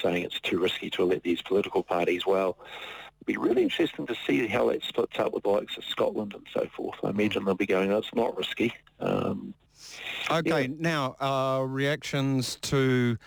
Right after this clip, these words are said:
Speaker 2: being strict enough when it comes to crime.
Speaker 1: Yeah. Do you think authorities in your country are too strict or, or not qu-, quite strict enough in terms of crime? <laughs> Yes, that's interesting. You have so many people in, like,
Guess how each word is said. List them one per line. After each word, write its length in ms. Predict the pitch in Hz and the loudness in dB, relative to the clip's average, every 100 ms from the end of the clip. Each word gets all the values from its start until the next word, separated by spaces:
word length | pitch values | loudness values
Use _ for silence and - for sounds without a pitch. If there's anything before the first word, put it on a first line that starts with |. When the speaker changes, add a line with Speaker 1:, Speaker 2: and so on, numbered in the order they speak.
| - - - | -20 -16 -2
Speaker 2:
being 240 | 131 127 | 0 0
strict 580 | - - - 190 - 139 - | 0 -6 -2 -4 -2 -8 0
enough 460 | 151 151 156 - 139 | 2 2 0 -2 -2
when 160 | 139 | -2
it 100 | 143 | -2
comes 380 | - 147 147 - | 0 2 2 0
to 140 | - 139 - | -4 -6 -4
crime. 840 | - - 151 135 110 87 67 62 - _ _ _ _ - | -6 2 2 4 0 -2 -6 -14 -20 _ _ _ _ 0
Speaker 1:
Yeah. 220 | 104 92 - _ _ - - - | 2 2 0 _ _ -18 -18 -2
Do 80 | 165 | 4
you 100 | 180 | 4
think 180 | 269 147 | 4 2
authorities 560 | 135 147 143 123 120 107 | 2 2 2 2 -2 -2
in 60 | |
your 80 | 110 | -4
country 320 | - 117 - 104 | -2 -2 2 0
are 40 | |
too 240 | - 135 | 2 0
strict 420 | 123 - 113 - - | 0 2 0 0 2
or, 240 | 104 92 - | 2 2 0
or 120 | 107 | 2
not 240 | 104 107 - | 4 2 0
qu-, 220 | - - | 0 0
quite 320 | - 117 - | 2 0 2
strict 280 | - - - | 0 0 0
enough 200 | 92 90 - - | -2 -2 -6 -10
in 100 | 92 | -4
terms 240 | 104 95 | -2 0
of 80 | 92 | 0
crime? 320 | - 104 92 - - | 2 2 2 -4 -10
<laughs> 240 | - - - | -8 -6 -2
Yes, 300 | - 214 - - | 2 2 0 -2
that's 160 | - - - | -2 -2 -2
interesting. 560 | - - - - - - - - - - - - | 0 0 -2 0 -2 -2 -6 -6 -4 -4 -6 0
You 100 | 339 | 4
have 140 | 226 - - | 4 2 -2
so 260 | 226 339 415 | 2 4 4
many 200 | 392 320 | 4 2
people 480 | - 330 - - 127 | 2 0 2 2 2
in, 220 | 131 269 _ - | 0 -6 _ -4
like, 200 | 104 | 0